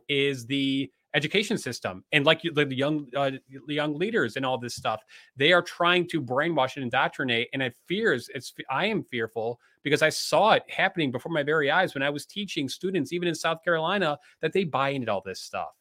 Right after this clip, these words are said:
They buy into it. And I hope that at some point in their lives, they will recognize the, you know, th-, that this is not the way to, to, you know, move forward. But I'm just becoming a little less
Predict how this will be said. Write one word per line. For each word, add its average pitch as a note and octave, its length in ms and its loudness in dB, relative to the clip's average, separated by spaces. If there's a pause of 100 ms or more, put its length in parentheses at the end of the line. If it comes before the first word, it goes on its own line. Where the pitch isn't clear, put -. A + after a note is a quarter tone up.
(100)
They D#3 100 0
buy D#3 240 -2
into C#3 340 -4
it. F2 140 -10 (120)
And D3 240 0
I D3 140 6
hope G3+ 460 2 (400)
that C#3+ 280 10 (240)
at D3 140 6
some F3+ 180 4
point F3+ 160 4
in F3 60 4
their D#3 80 6
lives, C#3 380 4
they C#3+ 160 2
will B2+ 540 2
recognize C#3+ 960 0 (100)
the, A#2 460 0
you B2 100 -8
know, A2 260 -4 (220)
th-, C3 140 -4
that A#2+ 220 0
this C#3+ 180 -2
is A#2+ 200 -2
not B2 220 2
the C#3+ 60 -4
way C3 160 0
to, B2 140 -2
to, A#2+ 420 -4
you B2 100 -2
know, A2+ 80 -2
move A2+ 240 -4
forward. C#3 520 2 (500)
But C#3+ 340 8 (120)
I'm C3+ 200 0
just C3 280 -10
becoming G#3 360 0
a C3 40 4
little A#2+ 600 0
less - 540 -2